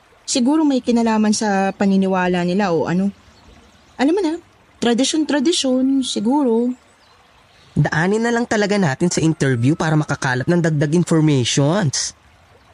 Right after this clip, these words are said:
Speaker 2: Hindi naman mahirap itanong yan. Since aalamin din naman natin yung mga beliefs at culture nila rito.
Speaker 1: Ganun na nga lang. Pero,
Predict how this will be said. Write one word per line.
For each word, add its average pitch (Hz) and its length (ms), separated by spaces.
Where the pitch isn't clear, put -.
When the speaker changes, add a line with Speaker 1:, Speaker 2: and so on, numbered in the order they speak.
Speaker 2:
Hindi 226 240
naman 220 240
mahirap 190 400
itanong 170 400
yan. 143 260
Since - 320
aalamin 143 480
din 190 160
naman 190 240
natin 131 560
yung 127 80
mga 127 160
beliefs 147 480
at - 80
culture 180 400
nila 190 300
rito. 165 580
Speaker 1:
Ganun 247 320
na 277 80
nga 226 240
lang. 240 400
Pero, 262 480